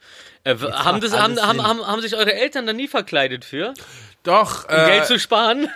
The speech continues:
Speaker 3: also, das Ding ist, wenn die Mutter oder der Vater weg ist, ist es ziemlich beschissen für das Kind,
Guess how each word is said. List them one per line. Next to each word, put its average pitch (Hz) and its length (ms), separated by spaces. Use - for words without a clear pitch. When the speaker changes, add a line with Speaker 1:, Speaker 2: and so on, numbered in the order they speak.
Speaker 3:
also, 180 320
das 165 160
Ding 214 240
ist, 175 340
wenn 147 400
die 156 80
Mutter 185 320
oder 156 120
der 151 120
Vater 156 460
weg 151 220
ist, 147 200
ist 143 160
es 139 160
ziemlich 175 340
beschissen 156 460
für 151 180
das 131 240
Kind, 165 320